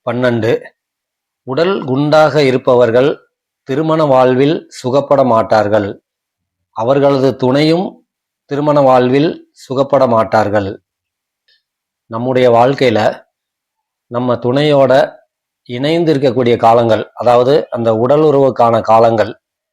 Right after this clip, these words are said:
சுமாரா இருபத்திரெண்டு வயசுல கல்யாணம் பண்றாங்கன்னா, அவங்க ஐம்பத்திரெண்டு வயசு வரைக்கும் நல்ல முறையில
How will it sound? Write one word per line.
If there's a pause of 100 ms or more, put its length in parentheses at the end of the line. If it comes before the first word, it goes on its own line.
சுமாரா (260)
இருபத்திரெண்டு
வயசுல
கல்யாணம்
பண்றாங்கன்னா, (420)
அவங்க
ஐம்பத்திரெண்டு
வயசு
வரைக்கும் (120)
நல்ல
முறையில